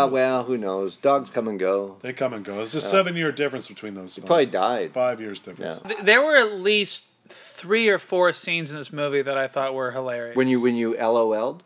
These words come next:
Speaker 3: Hey, don't put that on me, man.
Speaker 2: <laughs>
Speaker 3: I'm Generation X. I'm not some fucking millennial, all right? I,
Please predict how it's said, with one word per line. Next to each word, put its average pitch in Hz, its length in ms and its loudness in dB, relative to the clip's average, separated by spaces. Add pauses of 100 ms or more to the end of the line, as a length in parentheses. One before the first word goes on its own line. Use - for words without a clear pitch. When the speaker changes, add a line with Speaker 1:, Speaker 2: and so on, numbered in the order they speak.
(300)
Speaker 3:
Hey, 156 260 2
don't 202 220 0
put 220 200 0
that 202 120 8
on 151 220 0
me, 160 240 0
man. 139 420 2
Speaker 2:
<laughs> - 40 -6
Speaker 3:
I'm 202 300 4
Generation 202 580 2
X. 175 300 2
I'm 190 120 2
not 226 160 4
some 208 160 -4
fucking 202 340 2
millennial, 156 600 -2
all 147 300 -4
right? 156 320 2
I, 156 160 0